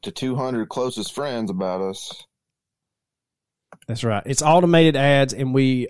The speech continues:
Speaker 2: supposedly get a increase in the money monetization, and we are eligible for eight ads per episode. So, ladies and gents, if you start getting bogged down with ads,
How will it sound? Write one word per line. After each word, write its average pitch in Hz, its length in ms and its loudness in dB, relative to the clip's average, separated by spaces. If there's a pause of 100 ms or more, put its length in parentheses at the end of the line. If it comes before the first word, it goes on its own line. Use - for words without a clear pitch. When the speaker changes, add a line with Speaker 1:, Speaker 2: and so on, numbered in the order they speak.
Speaker 2:
supposedly 107 1200 0
get 107 260 -4
a 101 360 -6 (240)
increase 127 580 0
in 110 80 0
the 107 60 -2
money 107 340 0 (100)
monetization, 113 880 0
and 104 100 -2
we 117 140 4
are 117 220 0
eligible 139 500 2
for - 260 -8
eight 160 280 2 (100)
ads 147 380 0
per - 360 -4
episode. 98 960 -2 (720)
So, 202 280 6
ladies 123 460 4
and 131 100 2
gents, 135 380 4
if 131 100 -4
you 151 80 2
start 165 320 4
getting 143 280 4
bogged 131 360 4
down 147 220 4
with 123 100 2
ads, 131 460 2